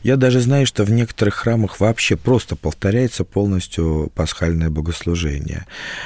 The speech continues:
А, ну, хотя в других храмах есть разный уровень, так скажем, а, ам,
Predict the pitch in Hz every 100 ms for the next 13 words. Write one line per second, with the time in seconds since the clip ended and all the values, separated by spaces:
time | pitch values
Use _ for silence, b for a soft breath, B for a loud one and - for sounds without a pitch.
0 | B 90 90 87 90 101 117 127 151 -
1 | 110 123 101 92 107 139 - 110 110 98
2 | - 92 98 - - 101 90 82 78 76
3 | - 110 104 95 85 80 78 - - 95
4 | 95 85 80 B B B - 87 78 73
5 | 80 78 78 73